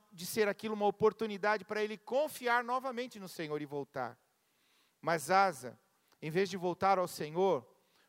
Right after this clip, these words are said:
voltou-se para médicos. Aí eu me lembro também de uma frase do John Bevere,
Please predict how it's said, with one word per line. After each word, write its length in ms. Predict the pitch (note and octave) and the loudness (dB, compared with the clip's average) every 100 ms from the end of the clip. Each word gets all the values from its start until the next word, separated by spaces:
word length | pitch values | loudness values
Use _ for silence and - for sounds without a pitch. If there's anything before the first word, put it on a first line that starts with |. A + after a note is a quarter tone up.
| - | -4
voltou-se 560 | F3 F3 F3+ F3 - | 0 0 -2 -4 -6
para 320 | F3 F3 E3+ F3 | -8 -6 -4 -6
médicos. 840 | D3 D#3+ D#3+ B2+ - - - - _ _ _ _ _ _ _ _ _ _ _ _ _ _ _ _ | -4 -2 -2 -6 -20 -20 -20 -20 _ _ _ _ _ _ _ _ _ _ _ _ _ _ _ _
Aí 120 | E3 | -2
eu 80 | G3+ | -2
me 80 | G3 | -2
lembro 240 | F#3+ F3 | -4 -4
também 320 | E3 E3+ F3+ | -4 -4 -4
de 100 | E3 | -6
uma 140 | E3 D#3+ | -6 -8
frase 420 | - E3+ E3 D3+ | -2 0 0 -4
do 160 | D3 C#3+ | -12 -6
John 220 | D#3+ D#3+ | -4 -4
Bevere, 460 | D3+ C3+ D#3 E3 | -6 -10 -6 -6